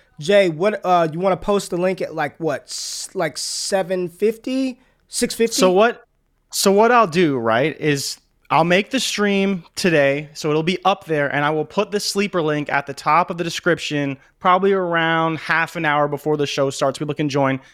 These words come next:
Speaker 2: maybe twenty minutes before. So if you do wanna be on the show, if you wanna be a part of the mock,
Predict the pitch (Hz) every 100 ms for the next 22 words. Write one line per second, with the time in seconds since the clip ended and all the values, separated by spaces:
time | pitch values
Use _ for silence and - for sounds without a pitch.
0 | _ 220 226 226 220 208 196 190 180 170
1 | 175 175 - 160 180 220 226 208 254 233
2 | 233 220 220 208 214 208 190 175 175 -
3 | _ 131 - 156 185 202 190 196 196 185
4 | 156 156